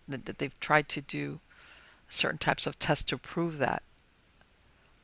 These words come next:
and it does bear out, um,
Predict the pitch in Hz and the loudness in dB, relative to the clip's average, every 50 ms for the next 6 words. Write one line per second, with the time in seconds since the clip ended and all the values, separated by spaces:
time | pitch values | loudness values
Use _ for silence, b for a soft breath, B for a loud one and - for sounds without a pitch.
0 | _ - 139 135 131 131 - 160 165 180 180 160 - - 147 135 123 - - - | _ 4 4 4 4 4 6 8 8 8 8 6 4 4 4 4 4 4 4 4
1 | - - - - - - - - - - - _ _ _ _ b b b b b | 4 2 0 -2 -6 -10 -10 -12 -18 -20 -20 _ _ _ _ b b b b b
2 | b b b b - - - 135 131 131 135 131 131 127 123 123 123 123 120 123 | b b b b -10 -4 -2 0 2 2 2 2 0 0 -2 -4 -8 -12 -12 -14